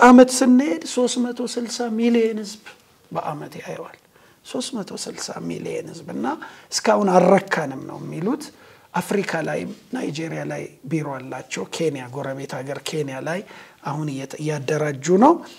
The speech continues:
እንግዲህ ህይወት ቲ ቪ እግዚአብሔር ቢረዳን ብንኖር፣ ክርስቲያን ብሮድካስቲንግ ኔትወርክ እኛንም በምስራቅ አፍሪካ፣ ከኬንያ በተጨማሪ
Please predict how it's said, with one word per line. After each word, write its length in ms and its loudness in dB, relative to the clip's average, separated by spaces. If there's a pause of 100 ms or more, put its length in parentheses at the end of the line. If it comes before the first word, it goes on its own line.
(420)
እንግዲህ 300 0
ህይወት 340 6
ቲ 160 -4
ቪ 240 -4
እግዚአብሔር 540 -4
ቢረዳን 540 -6
ብንኖር፣ 600 0
ክርስቲያን 520 -8
ብሮድካስቲንግ 760 -10
ኔትወርክ 460 -6 (460)
እኛንም 540 4 (220)
በምስራቅ 580 -2
አፍሪካ፣ 400 -6 (1160)
ከኬንያ 460 0
በተጨማሪ 720 -10